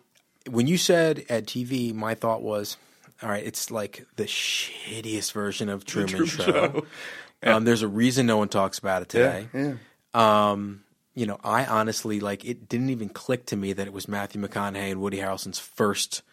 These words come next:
Speaker 2: True Detective.
Speaker 1: collaboration.
Speaker 2: Brothers
Speaker 1: And
Speaker 2: from Another
Speaker 1: yeah,
Speaker 2: Mother.
Speaker 1: I just thought, <laughs> yeah, I ju-, I, I just thought, and, and I, honestly, it even felt weird, um, as a nineteen ninety-nine movie.
Speaker 2: Yeah.
Speaker 1: Because it
Speaker 2: It's a
Speaker 1: was
Speaker 2: real outlier.
Speaker 1: it was ephemeral.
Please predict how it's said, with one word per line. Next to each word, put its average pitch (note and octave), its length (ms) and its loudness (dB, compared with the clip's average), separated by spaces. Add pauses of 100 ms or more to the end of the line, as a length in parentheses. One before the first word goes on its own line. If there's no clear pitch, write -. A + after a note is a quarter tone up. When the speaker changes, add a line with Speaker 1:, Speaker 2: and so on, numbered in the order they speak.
Speaker 2:
True A#2+ 140 -4
Detective. G#2+ 140 -2 (120)
Speaker 1:
collaboration. A2+ 720 0 (580)
Speaker 2:
Brothers C3 280 8
Speaker 1:
And C#3 80 6
Speaker 2:
from A#2 160 0
Another A2+ 220 0
Speaker 1:
yeah, D3 60 0
Speaker 2:
Mother. A3+ 300 6
Speaker 1:
I A#2 140 0
just D#3+ 220 -2
thought, F3 180 6 (100)
<laughs> E3+ 80 2
yeah, D#4 340 4
I C#3 100 4
ju-, D3+ 200 -6
I, E3 200 0
I E3 140 4
just G3+ 260 -2
thought, F#3 340 4
and, E3+ 120 8
and G3+ 140 8
I, A3 260 6
honestly, G#3 460 6
it F#3+ 60 2
even G#3 160 4
felt G3 220 2
weird, F#3 300 2
um, F3 520 0
as D#3 140 2
a E3+ 40 4
nineteen E3+ 280 0
ninety-nine G3 480 4
movie. B2 440 0 (100)
Speaker 2:
Yeah. B2 200 0 (200)
Speaker 1:
Because D#3+ 800 2 (420)
it E3 60 0
Speaker 2:
It's E3 140 -4
a D#3 40 -2
Speaker 1:
was E3 100 2
Speaker 2:
real A2 140 2
outlier. G2 520 -4 (260)
Speaker 1:
it D#3 100 -18
was D#3 100 -18
ephemeral. A#2 440 -6